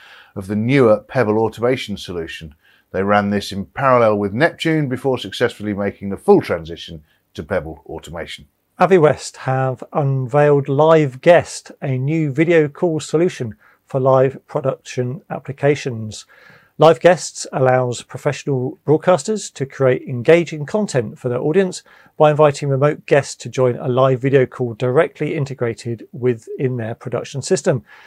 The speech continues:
Speaker 2: It's easy to deploy and use without requiring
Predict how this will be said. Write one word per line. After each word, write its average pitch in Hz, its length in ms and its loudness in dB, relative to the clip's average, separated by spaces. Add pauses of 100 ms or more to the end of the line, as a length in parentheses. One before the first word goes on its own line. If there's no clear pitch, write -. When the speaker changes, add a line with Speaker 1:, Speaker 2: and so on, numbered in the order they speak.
(200)
Speaker 2:
It's - 140 -6
easy 175 200 0
to 139 120 -10
deploy 185 380 2
and 160 300 -2
use 185 360 0
without 151 360 0
requiring 143 520 0